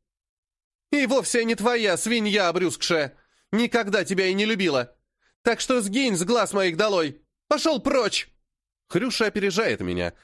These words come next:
натягивает резинку от рогатки и совершает первый выстрел в этой войне.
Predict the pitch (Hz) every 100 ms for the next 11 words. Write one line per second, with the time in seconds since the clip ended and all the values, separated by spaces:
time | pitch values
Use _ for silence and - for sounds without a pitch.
0 | _ - 165 185 196 170 165 165 156 160
1 | 165 175 156 143 151 165 202 - 185 170
2 | 196 208 196 - 226 - - 220 180 170
3 | 117 180 - 151 123 120 113 98 95 90
4 | 90